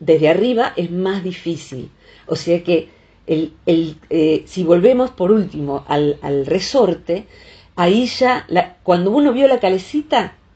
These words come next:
subió un escalón, subió a una vuelta siguiente. Entonces, si nos pasa algo parecido, ya estamos advertidos de cómo funcionamos nosotros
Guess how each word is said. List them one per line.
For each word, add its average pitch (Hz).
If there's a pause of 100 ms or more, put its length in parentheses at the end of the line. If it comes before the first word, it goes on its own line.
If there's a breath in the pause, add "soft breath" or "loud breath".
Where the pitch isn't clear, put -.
(180 soft breath)
subió 233 (360)
un 214
escalón, 147
subió 220
a 175
una 196
vuelta 185
siguiente. 143 (420)
Entonces, 180
si 190
nos 180
pasa 269
algo 196
parecido, 160 (300 loud breath)
ya 247
estamos 247
advertidos 170
de 175
cómo 160
funcionamos 170
nosotros 165